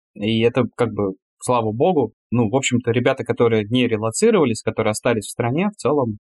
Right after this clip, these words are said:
есть работа, а для нас, собственно, любой программист — это, ну, как бы определённый бюджет,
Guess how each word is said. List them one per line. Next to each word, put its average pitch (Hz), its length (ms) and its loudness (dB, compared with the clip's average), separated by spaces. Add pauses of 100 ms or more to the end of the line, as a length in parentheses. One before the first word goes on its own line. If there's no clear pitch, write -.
(160)
есть 135 300 0
работа, 127 540 0 (200)
а 117 160 0
для 120 140 0
нас, 127 200 0
собственно, 104 460 -4
любой 120 280 0
программист — 110 500 -2
это, 98 240 -10
ну, 110 220 -4
как 95 160 -8
бы 95 120 -8 (300)
определённый 127 500 2
бюджет, 131 340 2